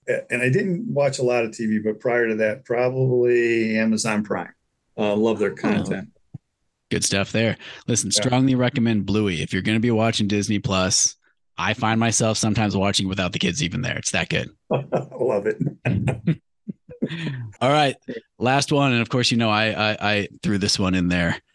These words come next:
Speaker 2: Uh, we've got some, some that are close. So this has been a debate for a long time in Detroit. Which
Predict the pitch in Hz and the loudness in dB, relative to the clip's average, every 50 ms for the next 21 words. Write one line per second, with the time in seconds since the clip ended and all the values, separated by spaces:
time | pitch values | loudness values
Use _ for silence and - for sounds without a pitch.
0 | _ _ _ _ - 104 101 98 101 98 110 113 - 120 123 143 - - 160 156 | _ _ _ _ -2 0 2 2 2 2 0 0 0 0 0 2 2 2 2 0
1 | 147 - - - 147 147 156 160 - 151 156 165 160 - 160 160 196 208 - - | 0 -2 -2 0 2 2 2 2 2 2 2 0 0 0 0 2 2 2 0 -2
2 | - - - - - _ _ _ _ _ _ - - - - 131 135 135 151 165 | -2 -4 -4 -6 -10 _ _ _ _ _ _ -8 -6 -2 0 0 2 2 2 2
3 | 170 143 165 156 143 131 147 123 143 143 165 - - 151 135 135 139 143 143 139 | 2 2 2 0 0 -2 -2 0 0 0 0 0 0 0 0 2 2 2 0 2
4 | 160 156 175 165 139 113 107 - 127 113 104 90 92 101 107 127 151 175 175 - | 2 2 2 2 0 0 0 -2 -2 0 0 0 0 0 0 0 0 2 2 0
5 | - - | 0 -2